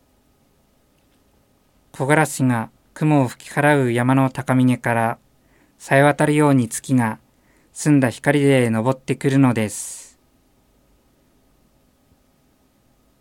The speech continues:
もし実際に、峰の雲を風が吹き払うあたりから月が昇ってきたからといって、そうたやすく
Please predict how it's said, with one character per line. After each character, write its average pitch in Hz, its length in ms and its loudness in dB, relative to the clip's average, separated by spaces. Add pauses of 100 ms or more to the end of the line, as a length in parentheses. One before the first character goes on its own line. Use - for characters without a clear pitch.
(680)
も 151 100 -2
し 143 220 -4
実 117 240 -8
際 127 180 2
に、 123 260 -2 (460)
峰 151 200 2
の 151 120 2
雲 131 380 0
を 113 40 -6
風 139 280 -2
が 139 100 4
吹 - 160 -8
き - 40 -20
払 147 220 2
う 135 80 0
あ 123 60 0
た 131 140 0
り 123 80 -4
か 120 160 -4
ら 110 200 -2 (460)
月 - 220 -4
が 135 180 6
昇 127 180 2
っ 143 60 -2
て 143 140 -4
き - 80 -14
た 160 80 -4
か 147 100 0
ら 135 80 2
と 135 100 -2
い 120 60 -2
っ 110 40 -8
て、 - 420 -8 (500)
そ 139 200 -2
う 135 60 -2
た 139 120 -2
や 127 100 2
す - 140 -10
く - 280 -20